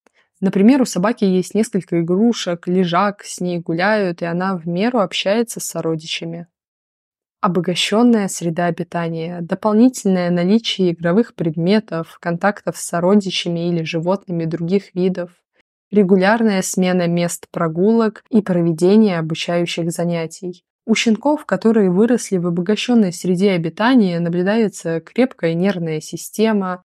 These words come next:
и хорошо развитая мозговая активность.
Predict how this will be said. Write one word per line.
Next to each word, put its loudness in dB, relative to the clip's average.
и 0
хорошо 0
развитая 0
мозговая -2
активность. -10